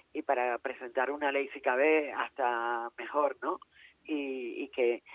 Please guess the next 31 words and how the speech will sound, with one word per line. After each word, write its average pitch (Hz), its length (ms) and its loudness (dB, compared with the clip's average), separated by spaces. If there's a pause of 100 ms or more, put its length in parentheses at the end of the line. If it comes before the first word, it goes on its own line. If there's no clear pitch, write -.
(240)
y 147 80 -8
que 127 180 4 (560)
vuelva 139 340 6
a 139 120 -6
salir 123 240 -4
adelante. 113 540 -6
Yo 117 280 -4
me 117 220 -12
siento 123 500 2 (480)
esperanzada 139 1040 2
de 151 140 -4
que, 127 500 -2 (600)
de 127 100 2
que 107 580 -8
nadie 135 400 6
se 120 100 2
eche 135 180 2
atrás 131 560 2 (320)
por 139 100 2
los 135 160 -2
derechos 123 380 -4
humanos, 123 500 -4
¿no? 120 180 -6
El, 113 400 -4 (360)
los 117 140 -4
partidos 113 440 -4
que 113 120 -10
han 113 120 -6
estado 127 300 2
ahí, 135 280 6
desde 113 540 0